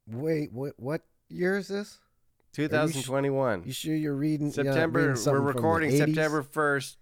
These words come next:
Speaker 2: two thousand twenty-one. It just happened.
Speaker 1: Okay. Well.
Speaker 2: If a lady is m-, more than six weeks, weeks pregnant, developmentally,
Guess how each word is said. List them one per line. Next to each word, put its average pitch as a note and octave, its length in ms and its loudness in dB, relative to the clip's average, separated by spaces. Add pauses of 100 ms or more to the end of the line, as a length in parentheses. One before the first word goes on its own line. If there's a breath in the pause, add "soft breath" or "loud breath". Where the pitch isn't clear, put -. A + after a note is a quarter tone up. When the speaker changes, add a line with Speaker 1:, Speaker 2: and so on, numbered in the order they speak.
(160)
Speaker 2:
two D3 200 0
thousand B2+ 500 0
twenty-one. A2 640 0 (340)
It - 80 -20
just A#2 260 -4
happened. F#2 420 -4 (520)
Speaker 1:
Okay. F2+ 840 -2 (440 loud breath)
Well. E2 360 -12 (2500 soft breath)
Speaker 2:
If B2 200 -4
a C3 60 -2
lady C3 840 -2 (180)
is A#2 340 -2
m-, A#2 180 -8 (100)
more C#3 380 0
than B2 200 -2
six - 600 -4
weeks, D#3 600 -4
weeks - 800 -6 (340)
pregnant, B2 540 -4 (340)
developmentally, B2+ 840 0